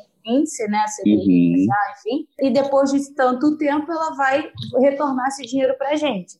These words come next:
Speaker 1: Então, assim,
Speaker 2: Uhum.
Speaker 1: debenture é um
Speaker 2: Uhum.
Speaker 1: tipo de renda fixa, eu
Speaker 2: Uhum.
Speaker 1: empresto dinheiro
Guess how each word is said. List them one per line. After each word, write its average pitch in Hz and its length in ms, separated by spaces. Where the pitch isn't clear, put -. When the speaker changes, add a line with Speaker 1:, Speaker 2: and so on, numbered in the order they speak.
Speaker 1:
Então, 247 360
assim, - 240
Speaker 2:
Uhum. - 60
Speaker 1:
debenture 311 680
é 214 100
um 247 60
Speaker 2:
Uhum. 87 80
Speaker 1:
tipo 403 360
de 359 80
renda 285 360
fixa, 226 440
eu 269 80
Speaker 2:
Uhum. - 160
Speaker 1:
empresto 285 520
dinheiro 240 720